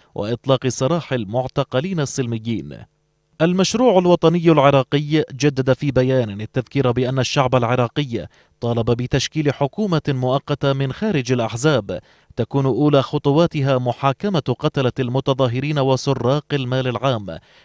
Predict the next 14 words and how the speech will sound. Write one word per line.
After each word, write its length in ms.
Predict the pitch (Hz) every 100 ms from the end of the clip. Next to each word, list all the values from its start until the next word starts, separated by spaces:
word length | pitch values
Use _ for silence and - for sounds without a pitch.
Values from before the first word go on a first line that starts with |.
| _
فضلا 500 | 123 110 113 135 127
عن 240 | 117 113
تعديل 440 | 123 110 113 135 123
بعض 280 | 123 120
فقرات 540 | 123 135 - 135 180 139
الدستور 680 | 117 120 - 147 165 170 143 _ _ -
للمضي 580 | 117 107 104 123 131
قدما 440 | 131 - 131 127 143 160
بتنظيم 520 | 127 123 120 123 170
الانتخابات 840 | 147 135 127 131 135 123 160 170
المبكرة 760 | 160 147 147 180 - 123 107 95 - _ _ 196
التي 260 | 190 180
ينتظرها 600 | 180 165 165 190 180 135
الشعب 520 | 131 - 120 117 110